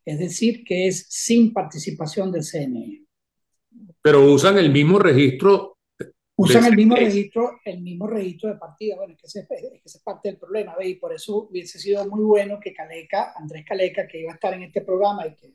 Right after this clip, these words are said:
Speaker 1: lo mejor se incorpora más adelante, déjame hacer un paréntesis, porque Caleca es probablemente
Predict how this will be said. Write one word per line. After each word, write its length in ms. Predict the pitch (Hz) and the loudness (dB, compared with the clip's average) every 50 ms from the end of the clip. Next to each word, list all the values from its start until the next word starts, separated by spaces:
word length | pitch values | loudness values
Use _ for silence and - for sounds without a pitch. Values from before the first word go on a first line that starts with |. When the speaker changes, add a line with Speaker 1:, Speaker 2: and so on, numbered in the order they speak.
| _ _ _ | _ _ _
Speaker 1:
lo 80 | 147 147 | -18 -16
mejor 260 | 147 - 147 147 - | -16 -16 -16 -18 -14
se 140 | - - 202 | -10 -8 -6
incorpora 320 | - 185 170 - 180 185 | -6 -6 -6 -6 -6 -8
más 160 | 190 190 202 | -6 -4 -2
adelante, 560 | 214 226 220 220 185 180 165 170 190 180 - _ _ _ _ _ _ _ _ _ | 0 2 2 0 0 -2 -6 -10 -12 -14 -14 _ _ _ _ _ _ _ _ _
déjame 220 | - 165 170 196 202 | -10 -6 -2 0 0
hacer 180 | 190 208 208 | 4 4 4
un 140 | 214 214 214 | 4 4 2
paréntesis, 720 | - 233 220 208 202 196 - - 190 - - 208 - _ _ _ _ _ _ _ _ _ _ _ _ _ _ _ _ - | 2 2 2 2 2 -2 -6 -8 -12 -12 -14 -18 -18 _ _ _ _ _ _ _ _ _ _ _ _ _ _ _ _ -4
porque 360 | - 220 220 214 - 240 233 | -2 0 0 -2 -2 -6 -8
Caleca 720 | 233 240 226 220 208 202 196 196 - - 208 214 208 - _ _ _ _ _ _ | -6 -4 -4 -2 -2 -2 -4 -6 -10 -12 -14 -14 -14 -18 _ _ _ _ _ _
es 560 | - 196 185 196 196 190 196 - - _ _ _ _ _ _ | -18 -16 -12 -10 -10 -10 -10 -14 -20 _ _ _ _ _ _
probablemente 840 | - 190 185 185 185 190 208 208 208 202 196 - 226 214 - - | -10 -8 -8 -8 -6 -6 -8 -8 -8 -8 -8 -4 -6 -6 -6 -8